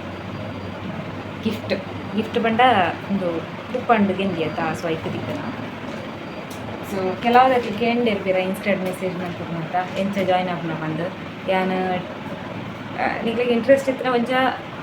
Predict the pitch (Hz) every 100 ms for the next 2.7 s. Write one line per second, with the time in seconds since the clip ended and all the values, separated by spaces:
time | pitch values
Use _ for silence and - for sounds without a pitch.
0 | 214 233 269 262 240 208 269 277 247 240
1 | 233 262 269 214 208 214 208 190 165 151
2 | 151 180 - - 233 208